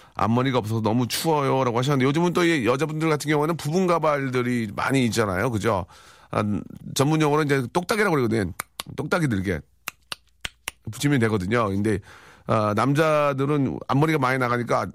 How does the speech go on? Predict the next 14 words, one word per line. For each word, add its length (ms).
똑딱이를 400
앞에다 240
할 80
수가 140
없어요. 220
앞에다 180
하면 160
여기가 320
다-, 160
달리면 420
들리거든요. 520
이렇게. 280
그래서 320
이 240